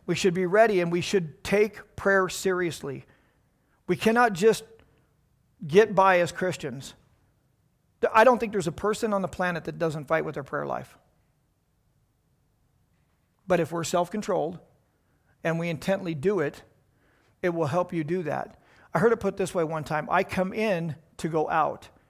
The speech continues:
I come into the Lord's presence and pray and do my devotional time so that I can go out to battle for him." Because you're not gonna go out to battle not being equipped. You're not gonna go ba-, out to battle without arming yourself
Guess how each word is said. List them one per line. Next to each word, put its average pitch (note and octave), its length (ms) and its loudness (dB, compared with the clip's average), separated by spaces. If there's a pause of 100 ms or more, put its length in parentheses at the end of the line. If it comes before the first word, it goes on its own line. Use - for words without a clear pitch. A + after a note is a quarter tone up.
(360)
I E3+ 80 2
come F#3 220 -2
into A3+ 280 -2
the F#3+ 120 2
Lord's F#3 280 0
presence E3+ 440 -4
and D3 160 -10
pray F3+ 240 0
and E3+ 100 -2
do E3+ 100 -2
my D#3 120 -4
devotional D#3 520 -4
time D3 320 -6 (180)
so - 160 -6
that E3 120 2
I D#3 60 0
can D#3+ 160 -6
go D3+ 140 -4
out G3 260 2
to F3 80 -10
battle D3+ 300 2
for D3 160 -10
him." C#3 320 -8 (640)
Because E3 260 0
you're G#3 120 4
not A#3 160 2
gonna G#3+ 120 2
go G3 140 4
out G3 220 4
to F3+ 80 -4
battle F3+ 320 6
not E3 240 -2
being E3 160 -2
equipped. D3 480 -6 (600)
You're F#3 80 -2
not G3 100 8
gonna G#3 140 0
go G3+ 60 4
ba-, F#3 260 4
out G#3 160 6
to G3+ 60 -6
battle F#3+ 280 6
without E3+ 240 4
arming F#3+ 380 0
yourself D#3 420 -2